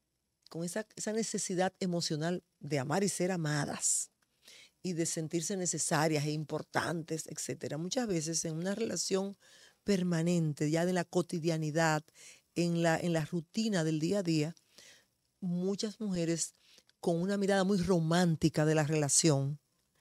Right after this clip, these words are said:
empiezan a sentir desencanto, ¿verdad? Y a sentir que no están siendo llenadas en sus necesidades emocionales. Sin embargo, eso no quiere decir que ellas quieran romper la relación de pareja.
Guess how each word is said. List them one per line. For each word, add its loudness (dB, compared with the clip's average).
empiezan -2
a -2
sentir -4
desencanto, -4
¿verdad? 0
Y 2
a 2
sentir -4
que -4
no -2
están -6
siendo 0
llenadas 2
en 0
sus 0
necesidades -2
emocionales. -10
Sin -6
embargo, 6
eso -2
no -2
quiere 2
decir 0
que 0
ellas 2
quieran -4
romper 0
la -4
relación -4
de -8
pareja. -14